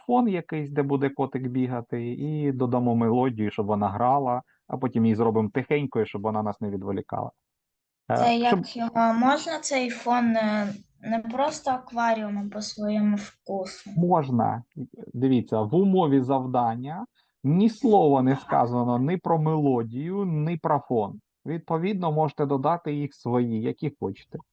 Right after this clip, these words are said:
Speaker 1: Не обов'язково такі, як я. Так, ідемо, да? Значить, фон, обрати тло.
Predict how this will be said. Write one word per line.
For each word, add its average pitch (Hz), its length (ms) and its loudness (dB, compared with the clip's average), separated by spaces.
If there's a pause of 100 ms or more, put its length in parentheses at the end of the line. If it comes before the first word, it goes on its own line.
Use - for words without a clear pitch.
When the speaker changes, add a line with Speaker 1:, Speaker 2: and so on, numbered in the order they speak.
(160)
Speaker 1:
Не 175 240 2
обов'язково 156 640 2
такі, 104 280 -4
як 98 240 -6
я. 98 180 -6 (1080)
Так, 101 240 2 (320)
ідемо, 120 420 2
да? 226 340 2
Значить, 123 400 0 (120)
фон, 143 300 4 (180)
обрати 139 540 2
тло. 98 380 -10